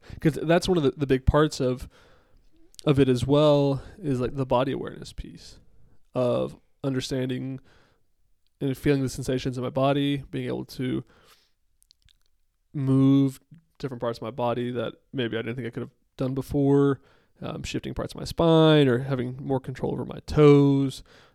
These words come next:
just these, these l-, things. Um, I'm starting to, this train of thought's running away now. Um, yeah,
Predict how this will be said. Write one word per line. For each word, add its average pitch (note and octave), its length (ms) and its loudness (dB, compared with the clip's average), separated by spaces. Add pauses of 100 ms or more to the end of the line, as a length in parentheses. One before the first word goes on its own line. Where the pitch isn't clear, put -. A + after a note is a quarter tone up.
(140)
just - 240 -8
these, B2+ 320 -6 (540)
these C#3 200 -10
l-, - 100 -12 (120)
things. C3 920 -4 (720)
Um, A#2+ 600 -4 (1120)
I'm B2+ 120 -8
starting B2 320 -6
to, - 320 -12 (880)
this C#3 120 -12
train C3 180 -8
of B2 60 -12
thought's - 400 -12 (1120)
running A#2+ 380 -2
away - 240 -6
now. - 360 -12 (800)
Um, - 500 -8 (1000)
yeah, C3+ 280 0